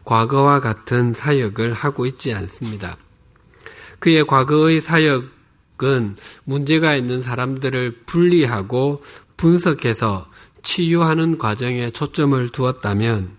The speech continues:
지금은 연합을 통한 치유가 초점입니다. 그래서 마음이 상한 사람, 환경에 눌린 사람,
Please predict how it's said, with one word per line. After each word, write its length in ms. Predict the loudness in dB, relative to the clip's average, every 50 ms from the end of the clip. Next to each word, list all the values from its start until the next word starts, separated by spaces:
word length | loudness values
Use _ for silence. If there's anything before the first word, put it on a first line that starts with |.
| _ _ _
지금은 680 | -6 -2 -2 2 2 4 4 4 2 0 -2 -4 -6 -10 -14 -20 -20 -20 -20 -20 _ _
연합을 640 | 0 2 2 2 4 2 2 2 0 -2 -4 -6 -6
통한 600 | -8 -8 -8 -6 -6 -4 -4 -4 -4 -6 -8 -10 -12
치유가 720 | -12 -12 -10 -8 -8 -8 -8 -8 -6 -6 -6 -6 -8 -12 -16 _ _ _ _ _ _
초점입니다. 840 | -12 -12 -10 -8 -8 -8 -6 -6 -4 -4 -4 -4 -6 -6 -10 -14 -16 _ _ _ _ _ _ _ _ _ _ _ _ _ _ _ _ _
그래서 340 | -4 0 0 2 2 2 2
마음이 420 | 4 4 2 2 2 2 2 0 0
상한 360 | -2 -2 -4 -2 -2 -4 -4
사람, 500 | -4 -4 -4 -2 -2 -4 -4 -6 -8 -12 -18 -20 -20 -20 -20 -20 -20 -20 -20 _
환경에 500 | 0 0 2 4 4 4 4 4 4 2
눌린 400 | 2 0 -2 0 0 0 0 0
사람, 520 | -2 -2 -2 0 -2 -2 -2 -4 -6 -8